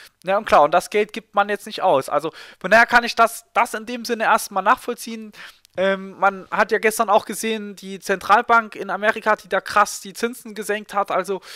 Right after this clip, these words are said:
die scheint schon auch damit größeren Folgen zu rechnen, aber die werden wir jetzt noch nicht sehen.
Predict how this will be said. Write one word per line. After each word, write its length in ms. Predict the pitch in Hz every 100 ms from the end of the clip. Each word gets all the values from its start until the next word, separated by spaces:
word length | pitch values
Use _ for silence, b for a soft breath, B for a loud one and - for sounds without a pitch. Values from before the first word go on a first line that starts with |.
| B B B _
die 80 | 175
scheint 340 | 214 214 247
schon 220 | - 233 226
auch 240 | 208 220
damit 340 | 233 220 226 - _ _
größeren 400 | - 226 220 214
Folgen 280 | - 220 202
zu 100 | 196
rechnen, 280 | 220 214 165
aber 140 | 175
die 120 | 196
werden 160 | 208 220
wir 60 | 220
jetzt 260 | 226 -
noch 160 | 214 -
nicht 180 | 202 -
sehen. 400 | 254 240 139